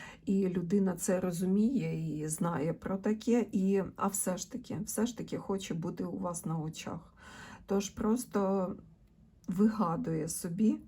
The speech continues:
кожного разу якусь можливість прийти до вас, з чимсь прийти. Ну... Воно вам там, знаєте, так,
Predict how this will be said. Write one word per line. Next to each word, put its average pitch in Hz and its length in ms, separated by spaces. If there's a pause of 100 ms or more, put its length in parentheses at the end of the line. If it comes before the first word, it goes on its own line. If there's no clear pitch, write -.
(140)
кожного 175 580
разу 214 360
якусь 170 480
можливість 185 920 (320)
прийти 165 420
до 160 180
вас, 165 360
з - 200
чимсь - 640
прийти. - 560 (800)
Ну... 311 500 (580)
Воно 185 320
вам 165 280
там, - 300 (1000)
знаєте, 185 500
так, - 360